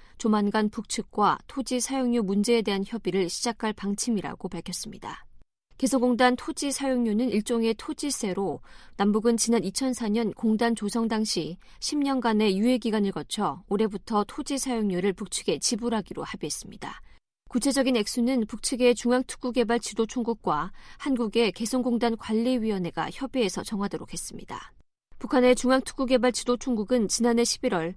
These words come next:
한국의 개성공단 관리위원회에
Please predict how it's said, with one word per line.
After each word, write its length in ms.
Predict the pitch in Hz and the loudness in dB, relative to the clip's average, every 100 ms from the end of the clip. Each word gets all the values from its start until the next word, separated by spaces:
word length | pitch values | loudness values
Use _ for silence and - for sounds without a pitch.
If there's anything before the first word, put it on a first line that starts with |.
| - - | -12 -8
한국의 480 | 277 247 226 233 226 | -2 0 4 4 4
개성공단 640 | 226 254 240 233 220 220 | 2 -2 0 0 0 0
관리위원회에 1080 | 214 214 226 247 226 208 196 170 156 175 147 | -2 -2 2 2 2 0 0 -2 -4 -4 -6